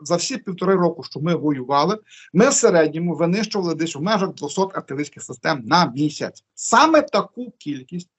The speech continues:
росіяни могли знімати зі складів, ремонтувати і доправляти до бою. Нагадаю, що на складах у них поза десять тисяч, а то й п'ятнадцять тисяч старого радянського мотлоху. Треба дійдуть до самохідної установки Су сто часів Другої світової війни, там доволі непогана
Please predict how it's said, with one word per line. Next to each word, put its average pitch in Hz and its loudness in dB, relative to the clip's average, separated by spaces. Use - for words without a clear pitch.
росіяни 202 2
могли 180 4
знімати 147 -6
зі 160 -4
складів, 131 -8
ремонтувати 151 -4
і 170 2
доправляти 147 0
до - 0
бою. 147 4
Нагадаю, 180 4
що 170 -8
на 165 -4
складах 202 -2
у 180 -8
них 185 -4
поза 202 4
десять 180 -2
тисяч, 165 -8
а 151 -10
то 160 -4
й 165 2
п'ятнадцять 156 -6
тисяч 170 -6
старого 143 0
радянського 131 -12
мотлоху. 139 -8
Треба 208 6
дійдуть 170 -4
до 156 0
самохідної 175 0
установки 151 -4
Су 151 -2
сто 202 2
часів 170 -2
Другої 139 -4
світової 139 -2
війни, 175 0
там 165 0
доволі 147 2
непогана 147 -2